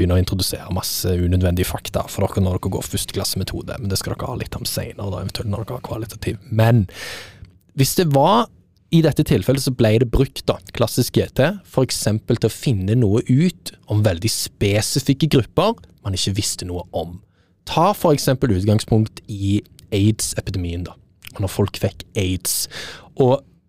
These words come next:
man skjønte ikke helt i starten,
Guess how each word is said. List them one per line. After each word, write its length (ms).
man 160
skjønte 540
ikke 180
helt 400
i 80
starten, 640